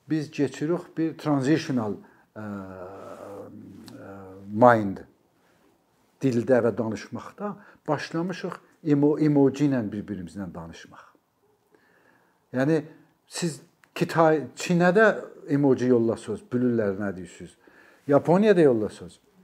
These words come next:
Afrikada. Bəlkə də heç dillərini bilməyəsiniz. Amma baş-, ə, ona görə bizim əsrdə foto ən güclü silah fotodur.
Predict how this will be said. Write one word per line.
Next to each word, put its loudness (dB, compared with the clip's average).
Afrikada. -2
Bəlkə 2
də 2
heç -4
dillərini 0
bilməyəsiniz. -6
Amma -6
baş-, -4
ə, -12
ona 4
görə 4
bizim -4
əsrdə -6
foto -2
ən 2
güclü 0
silah 0
fotodur. -8